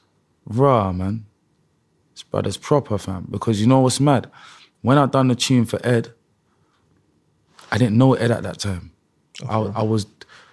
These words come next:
Speaker 1: I was working with Louis in Stu-, Stoke Newington. Just finished studio. Must have done, like, a sixteen to seventeen hour shift. I don't know. I was in there for time. I was shattered, bro. Literally, I was leaving the studio, um,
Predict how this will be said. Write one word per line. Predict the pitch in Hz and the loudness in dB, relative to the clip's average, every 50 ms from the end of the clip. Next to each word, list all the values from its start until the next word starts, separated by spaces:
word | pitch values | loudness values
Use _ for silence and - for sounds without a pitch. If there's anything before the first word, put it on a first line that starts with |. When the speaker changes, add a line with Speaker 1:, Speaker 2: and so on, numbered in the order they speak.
| _ _ _ - | _ _ _ -4
Speaker 1:
I | 104 | -2
was | 104 104 95 | -2 0 0
working | 104 120 120 117 - 117 104 | 2 2 2 2 0 -2 -2
with | 107 101 95 | 0 0 2
Louis | 117 120 120 113 104 95 98 95 98 - - - | 2 4 4 4 2 0 -4 -8 -14 -14 -10 -6
in | 104 98 | -4 -4
Stu-, | - - - 117 107 92 - - 113 | -4 -2 -2 -2 -2 -4 -6 -8 -6
Stoke | - - 117 110 101 | -2 0 0 0 2
Newington. | 113 113 107 104 90 95 90 87 85 _ _ _ _ _ - | 2 0 0 0 -2 -6 -8 -10 -12 _ _ _ _ _ -6
Just | - - 135 117 - | 0 0 0 2 0
finished | - - 110 113 104 - | -2 -2 0 0 0 -2
studio. | - - 123 117 107 104 98 95 98 95 - - - - - - - - - | 0 0 2 2 2 2 -2 -4 -6 -8 -12 -14 -20 -18 -18 -18 -14 -6 -2
Must | 117 123 113 - - | 0 0 0 0 0
have | 110 | 0
done, | 101 110 104 | 0 0 0
like, | 104 101 - - | 0 -2 -4 -4
a | 98 | -4
sixteen | - - 120 - - - 117 110 98 | -4 -4 -6 -6 -6 -2 -2 0 0
to | 101 98 | -2 -2
seventeen | - 113 104 101 104 98 104 | -2 -2 -2 -4 -4 -4 -4
hour | 107 107 104 98 | -2 -2 -2 -2
shift. | - - 107 101 - | -4 -4 -4 -4 -4
I | 98 117 | -2 0
don't | 127 127 107 80 101 | 2 2 2 2 0
know. | 110 107 104 98 98 98 | 0 0 0 0 -2 -2
I | - 123 | 0 0
was | 127 120 110 | 0 2 2
in | 110 110 | 2 0
there | 101 95 | 0 -2
for | - 104 | -4 -8
time. | - - - 117 110 98 - | -10 -8 -6 -4 -4 -4 -4
I | - | -4
was | 107 104 98 - | -6 -4 -4 -2
shattered, | - - - - - - 131 117 - - 92 87 90 | -2 0 0 -2 -2 0 -2 -2 -2 -4 -8 -10 -8
bro. | 95 95 92 90 _ - - - - - - - _ _ - | -8 -8 -8 -10 _ -20 -20 -20 -20 -20 -20 -20 _ _ -2
Literally, | 98 110 131 123 - - - 104 98 101 | 0 2 2 2 0 -2 -2 0 0 2
I | 98 98 | 2 0
was | 98 95 92 95 | 0 -2 -2 0
leaving | 104 110 120 135 143 143 139 123 107 113 101 107 | 2 4 6 6 6 6 6 4 4 4 2 2
the | 107 | 2
studio, | - - - 123 120 120 104 101 95 90 87 - _ - - - - - - - _ _ - | 2 0 2 4 4 4 4 2 0 -2 -4 -8 _ -20 -20 -20 -20 -20 -20 -20 _ _ -2
um, | 98 98 98 92 92 92 92 90 | 0 0 2 0 0 -4 -6 -8